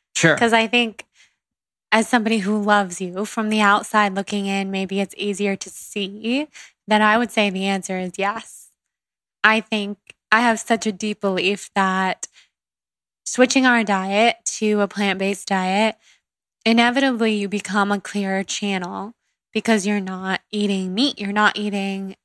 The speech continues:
Speaker 2: any other living being. And I've, I've watched you transform,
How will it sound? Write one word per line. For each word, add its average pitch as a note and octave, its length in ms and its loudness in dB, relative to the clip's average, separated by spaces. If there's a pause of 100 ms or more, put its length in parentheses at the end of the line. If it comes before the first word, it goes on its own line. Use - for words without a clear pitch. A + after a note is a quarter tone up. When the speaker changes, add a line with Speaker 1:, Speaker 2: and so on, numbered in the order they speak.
(120)
Speaker 2:
any G#3+ 220 0
other G3+ 200 0
living F#3+ 380 -4
being. G3 500 -14 (640)
And A3 120 2
I've, G#3 280 2
I've G3+ 220 -2
watched G#3+ 440 4
you B3 100 0
transform, G3+ 1040 -4